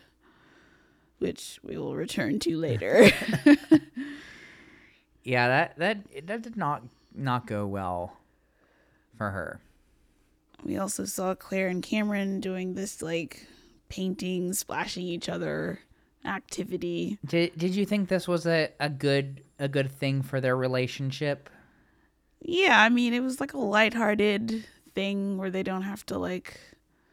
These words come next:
Speaker 1: be awkward or whatever, so
Speaker 2: I
Speaker 1: it's,
Speaker 2: mean,
Speaker 1: they
Speaker 2: they could
Speaker 1: seemed
Speaker 2: still be awkward.
Speaker 1: <laughs>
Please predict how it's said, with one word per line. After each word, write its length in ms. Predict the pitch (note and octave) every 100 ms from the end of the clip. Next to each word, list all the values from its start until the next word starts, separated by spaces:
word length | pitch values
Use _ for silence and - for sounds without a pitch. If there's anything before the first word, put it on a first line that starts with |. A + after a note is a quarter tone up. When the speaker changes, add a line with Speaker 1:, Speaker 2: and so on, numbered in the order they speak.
| _ _ _ _ _ _ _ _
Speaker 1:
be 180 | F3 D#3+
awkward 600 | - D#3 - E3 D3+ D3+
or 160 | E3+
whatever, 480 | F3+ E3+ E3+ D#3+ E3
so 420 | F#3+ G3+ G3 F#3 G#3+ - _ _ _ _ _ -
Speaker 2:
I 40 |
Speaker 1:
it's, 100 | E3+
Speaker 2:
mean, 260 | D#3 C#3+ C3+ - - _ _ _
Speaker 1:
they 100 | -
Speaker 2:
they 80 | D#4
could 100 | G#3
Speaker 1:
seemed 160 | C4+ B3
Speaker 2:
still 180 | G#3+ A2
be 160 | F2+
awkward. 540 | E2 D2+ - C#2+ C#2+ - _ _
Speaker 1:
<laughs> 1120 | - D4 - - - C6+ - - E4 - B3+